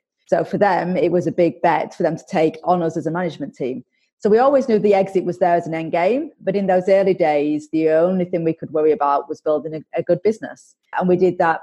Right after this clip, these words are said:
from twofold. Firstly, getting customers on board. We had none, literally none. So we had to build our reputation. The one thing we had was a very, very good telecoms network with very, very high bandwidth. It was the last one in Europe to be built.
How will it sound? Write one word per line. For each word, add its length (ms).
from 160
twofold. 640
Firstly, 520
getting 280
customers 400
on 120
board. 380
We 120
had 260
none, 580
literally 460
none. 340
So 180
we 200
had 320
to 60
build 360
our 140
reputation. 720
The 80
one 200
thing 140
we 80
had 180
was 140
a 40
very, 220
very 220
good 160
telecoms 380
network 440
with 220
very, 200
very 140
high 200
bandwidth. 540
It 80
was 100
the 80
last 360
one 120
in 80
Europe 220
to 80
be 60
built. 420